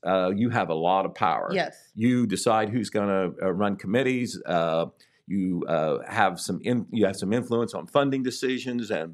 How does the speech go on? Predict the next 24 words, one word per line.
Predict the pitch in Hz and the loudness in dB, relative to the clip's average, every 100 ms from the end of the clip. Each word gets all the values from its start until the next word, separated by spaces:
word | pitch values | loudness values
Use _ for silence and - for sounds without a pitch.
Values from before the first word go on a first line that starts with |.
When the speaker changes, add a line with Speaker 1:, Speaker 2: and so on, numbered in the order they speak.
| - | -10
Speaker 1:
the | - | -8
budget | 90 113 135 135 120 117 - | 2 4 4 0 2 0 -2
and | 101 101 98 92 | -2 -2 -4 -8
et | - | -4
cetera. | 123 101 95 95 | 0 2 2 0
You | 117 113 | 2 4
are, | 98 98 95 - _ _ _ - | 4 4 2 -4 _ _ _ 0
um, | 104 98 92 - _ | 2 4 0 -4 _
perhaps | 160 139 202 - - - | -2 0 0 -2 -14 -4
the | 107 101 | -2 0
number | 101 139 151 143 | 2 2 2 -2
two | 139 147 131 | -2 -4 -2
person | 117 104 - 87 - | -2 -2 -4 -6 -6
in | 92 87 | -6 -6
state | - 101 - | -2 -2 0
government | 107 95 92 - | 0 0 -2 -6
power | - 101 85 | -2 0 0
after | 87 92 85 80 - | -2 -4 -6 -8 -8
the | 90 | -2
governor, | 95 85 73 71 - | 0 0 -4 -10 -4
Speaker 2:
Okay. | 220 233 | -4 0
Speaker 1:
probably. | 90 - - 58 - _ - | 0 0 -6 -10 -12 _ -4
On | 104 | 0
the | 95 | 0